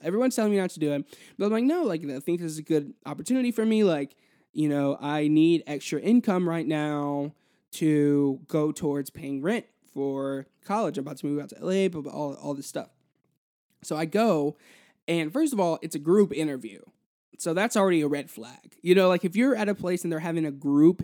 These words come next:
interview, like, in an office that you haven't really heard about, like, that's,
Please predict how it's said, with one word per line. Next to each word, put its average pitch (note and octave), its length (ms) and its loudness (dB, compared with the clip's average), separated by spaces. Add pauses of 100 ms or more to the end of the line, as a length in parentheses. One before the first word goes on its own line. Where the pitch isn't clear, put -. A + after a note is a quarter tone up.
interview, F3 680 0 (580)
like, D#3+ 320 -4
in D#3 160 0
an D3 240 0 (100)
office D#3 560 -6
that D3 300 -8
you C#3+ 420 -4 (140)
haven't D#3+ 440 -2
really D#3 220 -2
heard D3 280 -6
about, D#3+ 360 -2
like, C#3 240 -4
that's, C#3+ 480 -16